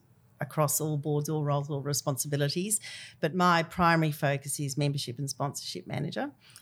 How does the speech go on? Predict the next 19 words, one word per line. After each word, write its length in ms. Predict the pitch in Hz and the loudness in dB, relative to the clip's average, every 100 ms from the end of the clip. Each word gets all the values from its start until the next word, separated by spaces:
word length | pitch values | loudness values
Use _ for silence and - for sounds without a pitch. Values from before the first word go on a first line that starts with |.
| _ | _
And 540 | 156 156 156 156 151 151 - 147 | 0 4 4 4 2 0 -8 0
basically, 640 | 170 208 220 185 170 160 | 4 4 2 -2 -2 -2
really, 440 | 165 196 175 196 226 | 0 2 2 0 -2
I'm 220 | 160 165 156 | -2 -2 -2
tasked 520 | 185 175 170 - 175 | 0 2 2 0 -2
with 520 | 165 160 160 - - - - - _ - | 0 2 0 -6 -12 -14 -20 -20 _ -2
retaining 720 | 170 175 185 190 175 185 240 | -2 2 4 4 4 2 2
and 200 | 175 170 | 2 4
growing 380 | 170 165 165 160 | 6 6 6 4
membership 560 | 156 165 160 - 240 - - | 2 0 -2 -2 -4 -8 -10
for 340 | - 160 156 151 | -2 0 2 0
those 300 | 151 151 - | 0 0 0
three 180 | 170 160 | 0 -2
organisations, 1000 | 160 156 156 156 160 165 254 330 330 - - - - _ _ | -2 -4 -2 -2 -4 -4 -4 -2 -4 -8 -14 -20 -20 _ _
and, 680 | 165 165 165 160 160 156 160 - - - - - | 4 6 8 6 4 2 -2 -6 -8 -12 -12 -8
um, 500 | 165 170 143 131 123 156 | -6 -6 -8 -8 -10 -4
and 160 | 165 | 0
then 160 | 160 165 | 2 4
looking 400 | 180 180 175 | 2 2 0